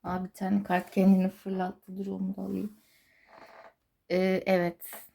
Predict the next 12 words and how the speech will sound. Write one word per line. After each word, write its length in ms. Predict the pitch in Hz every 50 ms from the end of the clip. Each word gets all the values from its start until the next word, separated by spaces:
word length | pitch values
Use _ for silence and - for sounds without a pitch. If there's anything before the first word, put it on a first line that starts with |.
| _ _ _ _ _ _ _ -
Nasılsınız 580 | 254 302 311 311 - - - 262 247 226 208
arkadaşlar? 800 | 208 196 196 190 - 202 196 196 202 202 - - 196 196 196 - -
Umarım 360 | 190 196 196 196 196 196 196
iyisinizdir 640 | 196 196 196 - - - 196 190 185 180 185 185 180
hepiniz. 720 | 185 185 180 - - 190 185 185 190 208 220 - - - - - _ _ _ _
Bir, 200 | 262 277 277 -
bir, 120 | 254 247 - _ _ _ _
yani 260 | 269 269 294 294 254
bu 160 | 277 330 320 330
hafta, 640 | 381 392 - - - - 294 269 269 285 - - - -
e, 680 | 202 196 190 190 190 190 190 185 185 190 202 202 208 208 - _ _ _ _ _ _ _ _ _ _ _ _ _ _ _ _ _ _ _ _ _ _
şey, 560 | - - - 247 233 226 220 208 - -